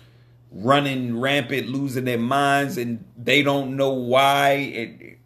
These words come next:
and people are dying left and right. Look here.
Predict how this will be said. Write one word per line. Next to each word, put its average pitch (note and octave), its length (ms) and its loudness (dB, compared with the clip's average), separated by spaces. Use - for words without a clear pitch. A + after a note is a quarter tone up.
and A#2 180 -8
people C3 280 -6
are A#2+ 80 2
dying B2+ 480 2
left C3+ 220 0
and A#2 140 -4
right. C3+ 320 2
Look F3+ 200 -6
here. A#2+ 260 -2